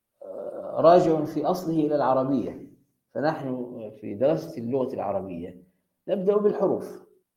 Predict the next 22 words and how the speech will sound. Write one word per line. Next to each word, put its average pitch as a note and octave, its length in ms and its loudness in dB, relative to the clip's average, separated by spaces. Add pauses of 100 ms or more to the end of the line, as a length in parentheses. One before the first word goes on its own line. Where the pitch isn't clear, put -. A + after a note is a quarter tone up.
قبل G#3 320 8
ال-، A#2 1000 0
تصريف D3 400 -4
الكلمة C#3 540 -2
وقبل C3 640 -2
تركيب B2+ 560 -6
الجملة. A#2+ 720 -2 (560)
تركيب D3 280 0
الجملة D#3 320 2
هو E3 140 2
النحو، C#3 340 -4 (480)
وتصريف C#3 420 -4
الكلمة D3 460 0
هو D#3 180 0
الصرف. - 520 -4 (260)
قبل D#3+ 180 4
ذلك C#3 400 2
هناك D3 280 -8
الحرف - 380 -8 (600)
أو A#2 80 -2
الصوت. B2+ 640 -4 (380)
فنحن D#3+ 600 -2